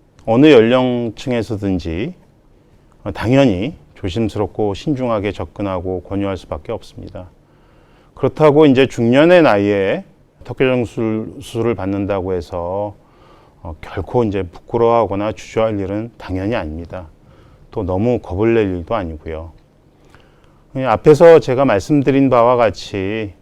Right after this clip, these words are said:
여러 측면에서 그 동기와 필요성이 충분하다면 더 적극적으로,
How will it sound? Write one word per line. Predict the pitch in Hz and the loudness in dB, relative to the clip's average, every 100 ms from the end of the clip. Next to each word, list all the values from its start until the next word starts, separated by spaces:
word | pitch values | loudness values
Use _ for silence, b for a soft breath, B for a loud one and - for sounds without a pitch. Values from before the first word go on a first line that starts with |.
| _ 107 | _ -8
여러 | 92 107 120 | -2 2 2
측면에서 | - 127 117 113 120 | 0 -6 -4 -6 -6
그 | 110 120 120 | -4 -4 -2
동기와 | 110 113 135 127 98 | -2 -2 2 2 0
필요성이 | - 127 - 113 | -4 -10 -10 -12
충분하다면 | 95 143 127 127 131 143 110 87 110 90 _ _ b b b b - | -12 -10 -6 -6 -2 -2 -2 -6 -10 -14 _ _ b b b b -12
더 | 113 107 104 92 _ _ _ _ | -4 0 -2 -4 _ _ _ _
적극적으로, | - 95 123 - 117 95 95 107 | -10 -6 -6 -2 -4 -4 -8 -10